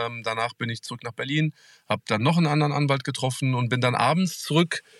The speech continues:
oder weiter geflogen und so. Und jetzt kommt's nämlich, kurz vor Ende hier unserer, äh, kurzen Unterhaltung, was ich unbedingt noch loswerden wollte, Anna-Maria. Es war so nervig.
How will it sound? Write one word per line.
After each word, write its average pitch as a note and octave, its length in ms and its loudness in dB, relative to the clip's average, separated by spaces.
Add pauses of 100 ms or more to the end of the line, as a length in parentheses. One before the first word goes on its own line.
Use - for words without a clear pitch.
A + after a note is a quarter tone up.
(160)
oder C3+ 220 2
weiter C3 240 2
geflogen A2 500 0
und G2 60 -2
so. G2+ 120 -2
Und G2+ 100 0
jetzt D#3+ 200 0
kommt's F#3+ 320 -4
nämlich, B2+ 400 -4 (300)
kurz C3 220 -2
vor - 120 -2
Ende C3 180 -2
hier A#2 160 -2
unserer, G#2+ 640 -2
äh, G#2+ 60 -10
kurzen A#2 380 -6
Unterhaltung, A#2 600 -4 (300)
was A2+ 140 -2
ich B2+ 80 -4
unbedingt C#3 260 2
noch B2 100 2
loswerden B2+ 360 0
wollte, G2+ 220 -4
Anna-Maria. G2+ 400 -6 (480)
Es - 240 -4
war A#2 140 2
so A#2 140 -2
nervig. A2+ 600 0